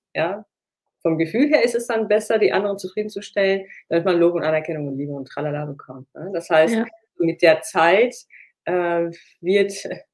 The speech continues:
Speaker 1: wird die Autoba-, wird eine Autobahn gebaut in Richtung andere glücklich machen.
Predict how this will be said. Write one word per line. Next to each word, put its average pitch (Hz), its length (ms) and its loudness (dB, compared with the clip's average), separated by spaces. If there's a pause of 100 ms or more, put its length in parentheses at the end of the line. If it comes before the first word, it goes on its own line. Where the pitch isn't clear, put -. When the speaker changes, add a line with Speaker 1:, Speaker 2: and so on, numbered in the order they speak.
(380)
Speaker 1:
wird 202 240 4
die 196 160 -2
Autoba-, 208 680 6
wird 233 140 2
eine 196 240 4
Autobahn 254 680 0
gebaut 247 440 2
in 226 120 -2
Richtung 214 460 -2
andere 254 440 0
glücklich 277 500 -4
machen. 320 500 -2